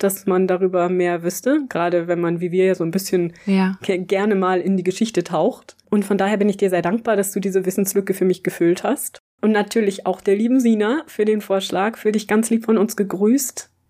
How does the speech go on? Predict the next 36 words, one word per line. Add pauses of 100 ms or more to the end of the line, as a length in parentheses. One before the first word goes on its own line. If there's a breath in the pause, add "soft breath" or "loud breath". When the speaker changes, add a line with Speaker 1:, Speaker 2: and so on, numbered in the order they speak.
Speaker 1:
Ich
hoffe,
du
fandest
die
Folge
genauso
interessant
wie
ich
und
ihr
alle
da
draußen
auch. (500)
Ja,
keiner
kann
das
natürlich
besser (100)
präsentieren
als
du,
Katha.
Speaker 2:
Okay,
und
bevor (220)
Nina
jetzt
von
mir
einen
ausgegeben
bekommt